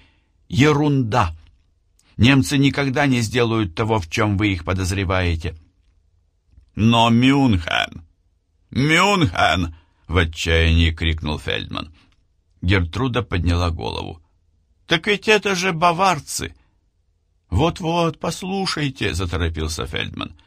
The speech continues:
«Отсюда они повезли штурмовиков в Мюнхен, чтобы они громили баварских евреев. Из Мюнхена они повезли штурмовиков в Десау, из Десау везут сюда.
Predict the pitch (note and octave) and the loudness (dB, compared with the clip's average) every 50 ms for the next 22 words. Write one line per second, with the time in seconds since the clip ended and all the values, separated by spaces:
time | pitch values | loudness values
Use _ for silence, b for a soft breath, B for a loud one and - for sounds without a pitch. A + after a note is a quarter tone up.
0 | B B B B B B B E2 E2 E2 D#2+ - - - D3+ D#3 B2 A2 A2+ G#2+ | B B B B B B B 0 0 0 -2 -4 -4 -2 -2 -2 0 0 -2 0
1 | G#2 A#2 B2+ B2+ - A#2 G#2+ G#2 G2+ G2 A2 A#2+ A2+ - - G2+ G#2+ - G#2+ G#2 | 0 0 -2 -2 -4 -4 -4 -4 -4 -4 -4 -6 -6 -6 -6 -6 -6 -4 -4 -4
2 | G2+ F#2+ F2+ - A2 B2 G2 - - F2+ G#2+ C#3 C#3+ A#2 - - G2 F#2 E2+ - | -2 -4 -4 -2 -2 -2 -2 -2 -4 -2 0 0 0 -2 -2 -2 -2 -2 -2 -2
3 | G2 F#2+ F#2 F#2+ F#2+ G2 A2 A#2+ A2+ - F2+ F#2+ F#2+ G#2+ A2+ A2+ G#2+ G#2 G2 G2+ | -4 -2 -2 0 0 0 0 -2 -2 -2 -2 -2 0 0 -2 0 0 -2 0 0
4 | G#2+ G#2+ A2 G#2+ G#2 G2 G#2 - - G2+ F2+ - - G2+ F2+ F#2 G2+ G#2+ F2 - | 0 0 2 0 0 0 -4 -6 -8 -8 -8 -6 -6 -6 -4 -4 -4 -4 -4 -4
5 | - - - _ - _ _ _ _ b b b - D3 C#3 B2 C#3 E3+ G#3+ A3+ | -6 -8 -14 _ -20 _ _ _ _ b b b -4 -2 -2 -2 -2 -2 -2 -2
6 | F#3+ - - - B2 A2 D#2+ D#2 F#2+ A#2 C#3 - - G2+ A#2+ B2+ A2+ B2 C3+ C3 | -2 -4 -4 -4 -2 -2 -2 -2 -2 -2 -4 -4 -4 -6 -6 -6 -6 -6 -6 -8
7 | - - B2+ - A#2+ A#2+ A#2 G#2+ G#2 - C#3+ D3 C3 G2+ F#2+ B2 C3 C3 - D#2 | -4 -4 -4 -4 -2 -4 -4 -4 -4 -2 -4 -4 -2 -2 -4 -2 -2 -2 -2 0
8 | D2+ C#2+ E2 G2+ G#2+ F#2 B B B B B - C#3 B2+ A#2 B2 D3+ D3 - - | 0 2 2 0 -2 -4 B B B B B 6 6 6 4 2 -2 -2 -2 0
9 | - F#3 F3 D#3 D#3 D3+ D3+ D3+ C#3+ D#3+ F3+ D#3+ - - - G3 G3 F#3 F#3 D3 | 0 2 2 2 2 0 0 -2 -2 -2 -4 -4 -4 -8 -8 -6 -2 2 2 2
10 | A#2 G#2+ | 2 0